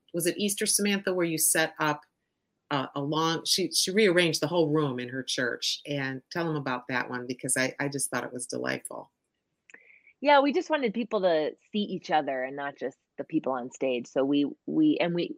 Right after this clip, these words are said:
Speaker 2: and we knew the communion moment was gonna be the heart of our service. So we ran a long table down the center of the room, and people sat on either side of it, and everything centered around that table. And, you know, from the moment people walked in,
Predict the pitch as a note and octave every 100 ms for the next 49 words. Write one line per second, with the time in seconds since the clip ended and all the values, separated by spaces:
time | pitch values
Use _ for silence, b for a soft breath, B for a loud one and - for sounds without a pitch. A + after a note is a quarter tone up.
0 | - F3+ F3 F3+ E3 E3 F3 E3+ E3+ D#3
1 | D3+ C#3 C3 C3 - B2+ A#2+ B2 A#2 B2+
2 | B2+ A2+ B2 - A#2+ A#2 A#2 C3 B2+ C3
3 | C#3 C3+ C3+ C#3 C#3 C#3 - C3+ C3 C3
4 | B2+ B2+ - B2+ B2+ B2+ C#3 C3 C3 C3
5 | B2 B2+ b b _ D#3+ - C#3+ C#3+ C#3
6 | C3+ C3 B2+ C3 - B2+ B2+ B2 B2 -
7 | C3 C3 D3 D3+ C#3+ C3 C3 B2 - D3+
8 | C3 B2 - C3 B2+ B2 - - C#3 C3+
9 | A#2 A2+ B B B _ - D#3 C#3 C3+
10 | - _ G3+ F3+ D#3+ F3 E3 F#3 G3 -
11 | E3 D3+ D3 C3+ D#3 C#3 A2+ G#2